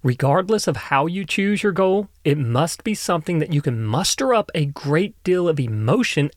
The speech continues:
and passion when you think about it. Emotion stands for energy in motion and is a crucial factor in visualization because it works to install belief systems in the subconscious mind.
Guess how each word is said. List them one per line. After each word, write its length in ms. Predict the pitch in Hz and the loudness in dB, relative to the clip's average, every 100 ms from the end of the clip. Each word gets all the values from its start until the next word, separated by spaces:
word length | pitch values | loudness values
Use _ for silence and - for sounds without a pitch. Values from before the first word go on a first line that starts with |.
| - | -4
and 260 | 208 220 | 0 0
passion 760 | - - 190 190 - 151 110 95 - | -2 -6 -4 -2 0 0 0 -4 -2
when 140 | 135 | 0
you 100 | 139 | 0
think 220 | 143 185 | 0 -2
about 300 | - 117 98 | 0 0 0
it. 160 | - - _ _ _ - - | -4 -14 _ _ _ -20 -6
Emotion 720 | 170 185 196 262 - 139 135 - | 0 2 2 0 0 -2 -2 -4
stands 420 | - - 143 143 - | -8 -2 0 0 0
for 340 | 131 127 123 _ | 0 0 0 _
energy 540 | 165 196 196 202 196 - _ | -2 0 -2 -2 -6 -6 _
in 360 | 151 151 156 147 _ _ | 0 2 2 0 _ _
motion 580 | 131 110 117 - - - - _ - - - | -6 -2 -2 -2 -8 -12 -20 _ -20 -10 -2
and 140 | 139 | 0
is 120 | 165 | 0
a 100 | 165 | 0
crucial 500 | - - 190 196 226 | -4 -2 -2 0 -4
factor 480 | - - - - 147 | -4 -2 -2 0 0
in 240 | - 139 | 2 0
visualization 920 | 117 117 117 156 170 185 226 - 107 - _ - - | 0 -2 0 0 2 2 0 -2 -6 -8 _ -20 -10
because 240 | - 147 151 | -2 0 0
it 140 | 151 | 0
works 300 | 123 143 156 | 0 -2 -2
to 160 | - 175 | -2 -2
install 420 | 165 - 131 123 | -2 -2 0 0
belief 500 | 131 123 117 190 240 | 0 -4 0 0 0
systems 500 | - 117 - 117 - - | -2 -4 -2 -4 -4 -4
in 200 | 135 151 | 0 2
the 80 | |
subconscious 720 | 156 156 147 - 113 95 127 - | 0 -2 -4 -2 -2 -2 -4 -2
mind. 500 | 127 143 113 127 | 0 2 0 -6